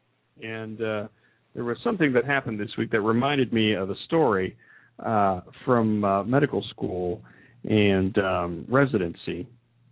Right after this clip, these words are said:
And I remember when I was a, uh, a medical student, um, rotating in the hospital and rotating on the wards,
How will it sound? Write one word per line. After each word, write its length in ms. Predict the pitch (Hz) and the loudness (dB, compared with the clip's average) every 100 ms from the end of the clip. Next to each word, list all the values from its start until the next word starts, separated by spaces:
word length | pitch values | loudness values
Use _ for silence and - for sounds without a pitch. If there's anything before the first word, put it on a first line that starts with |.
| _ _ _ _ _ _ _ _ _ _ - - - _ - | _ _ _ _ _ _ _ _ _ _ -20 -20 -20 _ -4
And 360 | 117 107 107 | 2 4 2
I 100 | - | 2
remember 280 | 127 220 262 | 2 4 4
when 180 | 180 143 | 2 2
I 120 | 131 | 0
was 240 | 123 120 110 - _ - | -2 -6 -8 -14 _ -12
a, 380 | 110 107 101 101 | -8 -6 -6 -8
uh, 220 | 98 101 | -10 -10
a 20 | |
medical 360 | 110 117 117 90 - | -6 -6 -6 -12 -12
student, 320 | 98 87 90 _ _ _ _ _ _ - | -10 -10 -12 _ _ _ _ _ _ -8
um, 480 | 95 92 90 85 - | -4 -2 -4 -4 0
rotating 680 | 143 139 - 123 117 107 | 2 2 0 0 2 0
in 100 | 104 | -2
the 100 | 98 | -4
hospital 840 | - 135 135 - 127 120 117 113 98 | -4 -4 -6 -8 -6 -4 -2 -4 -6
and 160 | 87 | -8
rotating 580 | 98 120 120 113 107 101 | -4 -4 -4 -6 -6 -8
on 80 | 87 | -10
the 80 | 80 | -10
wards, 560 | 92 110 113 107 98 | -4 0 2 2 -2